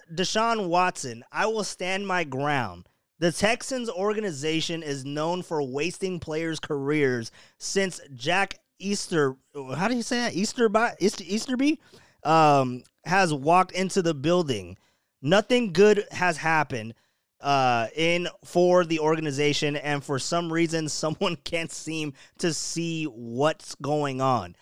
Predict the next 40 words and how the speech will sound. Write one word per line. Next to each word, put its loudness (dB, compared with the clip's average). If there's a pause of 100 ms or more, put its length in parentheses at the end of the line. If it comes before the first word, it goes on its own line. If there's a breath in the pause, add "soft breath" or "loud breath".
(220 soft breath)
Pathetic," 0 (200)
with 0
exclamation -2
points -8
at -10
the -10
end. -14 (280 soft breath)
This 0
dude 0
is, 0
is -4
making -2
ripples -4 (420 soft breath)
and, 2
uh, 6
defending 0
Deshaun 0
Watson. 2
He's 0
just -6
like, -2
"Hey, 0
man, -2 (480)
I'm, -2
I'm 2
tired. 2
I'm 2
tired 0
of 0
seeing 0
all 4
this -4
good 0
talent 0
being -4 (380)
go-, 2
uh, 6 (100)
thrown 2
to 2
waste." -2